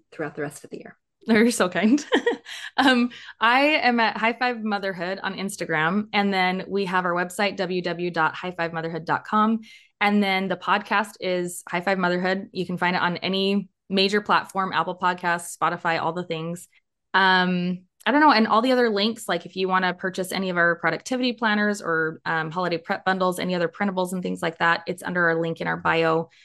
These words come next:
Speaker 2: um, on Instagram. So that's it. <laughs>
Speaker 1: Awesome. Well, thank you so much, Kim. I really appreciate having you on the show. And I'm gonna bring you back maybe around spring cleaning time.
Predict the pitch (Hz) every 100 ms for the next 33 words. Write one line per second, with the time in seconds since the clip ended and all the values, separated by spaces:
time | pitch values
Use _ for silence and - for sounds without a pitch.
0 | _ - 170 165 - 165 160 - - -
1 | 180 - 170 165 151 _ _ _ _ _
2 | - 165 - 349 440 - - 294 330 311
3 | 440 - - - 494 480 453 - 262 262
4 | 269 320 - 330 - 285 269 262 - -
5 | - 254 247 240 226 214 226 226 233 233
6 | 226 202 220 196 196 196 190 190 190 -
7 | - - _ - 190 185 208 180 180 190
8 | 185 233 370 427 254 233 226 208 185 185
9 | 196 185 185 165 165 165 - 156 147 156
10 | - - - -